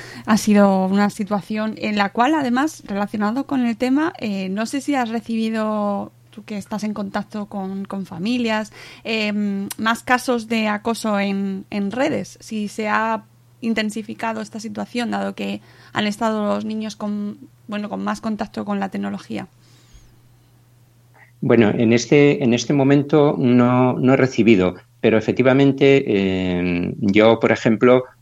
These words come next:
Speaker 2: pues, eh, realicé un vídeo, no sé si lo has visto tú, realicé un vídeo con ocasión del dos de mayo, ¿verdad? Eh, dirigido un poquito,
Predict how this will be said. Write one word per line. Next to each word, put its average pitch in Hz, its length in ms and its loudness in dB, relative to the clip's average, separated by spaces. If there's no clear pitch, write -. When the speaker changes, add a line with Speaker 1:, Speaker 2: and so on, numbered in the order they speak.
Speaker 2:
pues, 101 400 2
eh, 90 800 -2
realicé 101 720 4
un 107 240 2
vídeo, 127 640 4
no 98 120 -4
sé - 120 -12
si - 140 -6
lo 98 100 4
has 98 80 0
visto 104 340 0
tú, 123 260 6
realicé 104 380 2
un 110 120 2
vídeo 117 240 6
con 101 140 2
ocasión 98 420 0
del 95 180 2
dos 101 180 2
de 98 100 0
mayo, 87 360 0
¿verdad? 113 300 -4
Eh, 92 140 -2
dirigido 101 480 2
un 110 100 0
poquito, 123 580 2